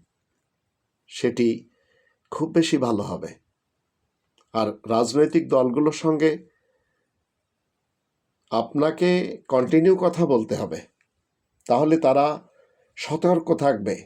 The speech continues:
কারণ তাদের গোমর তো জাতি জেনে গেছে যে কে ভারতীয় হয়ে কাজ করছে, কে ভারত থেকে ট্রেনিং নিয়ে এসে কাজ করছে। নয় বছর ভারতে বন্ধ ছিল,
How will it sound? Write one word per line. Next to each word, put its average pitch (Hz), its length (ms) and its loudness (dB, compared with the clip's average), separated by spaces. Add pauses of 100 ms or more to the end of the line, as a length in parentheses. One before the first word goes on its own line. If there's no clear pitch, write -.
(360)
কারণ 120 260 4
তাদের 127 320 2
গোমর 127 320 2
তো - 160 0
জাতি 123 320 0
জেনে 135 280 2
গেছে 117 300 -2 (400)
যে 117 120 -2
কে 131 240 0 (420)
ভারতীয় 120 480 0
হয়ে 120 220 4
কাজ 104 260 -4
করছে, 120 340 -2 (520)
কে 113 120 2
ভারত 123 320 0
থেকে 123 240 -4
ট্রেনিং 117 440 2
নিয়ে 135 200 2
এসে 131 200 -2
কাজ 123 240 -2
করছে। 131 320 -4 (1300)
নয় 120 280 2
বছর 160 380 2
ভারতে 160 420 2 (380)
বন্ধ 123 360 0
ছিল, 131 260 0